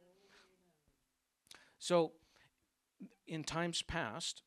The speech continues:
uh, prior to nineteen oh six, prior to what we call p-, the Pentecostal movement in the early nineteen hundreds. So before that, and right before that, there was, um, a group of Christians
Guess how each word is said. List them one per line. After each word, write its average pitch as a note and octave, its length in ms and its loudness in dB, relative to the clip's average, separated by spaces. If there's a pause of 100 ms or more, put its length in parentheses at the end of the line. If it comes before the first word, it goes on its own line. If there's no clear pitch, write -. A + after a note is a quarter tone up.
(560)
uh, A2+ 160 -4
prior E3 520 4
to D3 140 -4
nineteen C#3 480 0
oh A#2 140 -2
six, - 640 -2 (600)
prior E3 420 4
to D3+ 160 -6
what C#3+ 180 0
we C#3+ 120 -2
call C#3 460 2 (440)
p-, A#3 80 -6 (140)
the C3 100 -2
Pentecostal D#3 800 0
movement D3+ 420 -2
in C3+ 80 -2
the B2+ 100 -4
early C#3 320 0
nineteen C3+ 420 -2
hundreds. A2+ 460 -6 (220)
So - 200 -2
before E3+ 720 0
that, G2 340 -4 (400)
and D#3+ 340 -4
right A#3 340 6
before B2+ 440 -6
that, G2 320 -4 (440)
there F#3+ 200 8
was, E3+ 500 6 (380)
um, C#3 380 -2
a C3+ 100 2
group D3+ 320 2
of D3 100 4
Christians D3+ 640 0